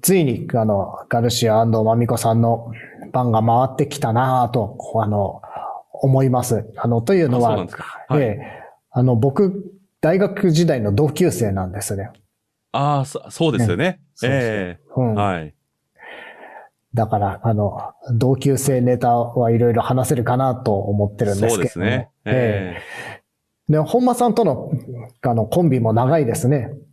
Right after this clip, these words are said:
Speaker 2: そうです。あのー、まあ、前に所属したそのシエナウィンドオーケストラでも、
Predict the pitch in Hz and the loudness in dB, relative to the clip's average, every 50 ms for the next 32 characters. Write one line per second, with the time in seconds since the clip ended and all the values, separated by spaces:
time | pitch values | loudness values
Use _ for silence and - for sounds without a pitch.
0 | _ _ _ _ _ _ _ _ _ _ _ _ _ _ _ _ _ - - - | _ _ _ _ _ _ _ _ _ _ _ _ _ _ _ _ _ -8 -4 0
1 | 180 139 113 - - - - 117 123 127 127 127 123 123 120 120 120 117 113 117 | 0 0 -2 -4 -10 -6 -4 -2 -2 0 0 0 0 0 0 0 0 0 0 -2
2 | 117 113 _ _ _ _ _ _ _ - 156 147 117 - _ _ _ _ _ _ | -2 -4 _ _ _ _ _ _ _ -6 -4 -4 -4 -4 _ _ _ _ _ _
3 | _ _ _ - - 156 - 143 135 117 110 113 113 110 - _ _ - - 107 | _ _ _ -6 -2 0 0 0 0 -2 -2 -2 -4 -4 -6 _ _ -12 -4 -4
4 | 98 95 - - - - - 90 80 - - 87 85 78 - - 117 113 110 110 | -4 -4 -4 -8 -20 -10 -8 -8 -8 -8 -8 -10 -10 -10 -8 -4 -4 -2 -2 -2
5 | 107 107 104 107 104 101 98 95 - 101 92 - - 90 78 78 80 104 120 131 | -2 -2 -2 -4 -4 -4 -6 -6 -8 -10 -10 -10 -10 -10 -10 -10 -8 -6 -2 0
6 | 143 135 113 87 76 _ | 0 0 0 -2 -4 _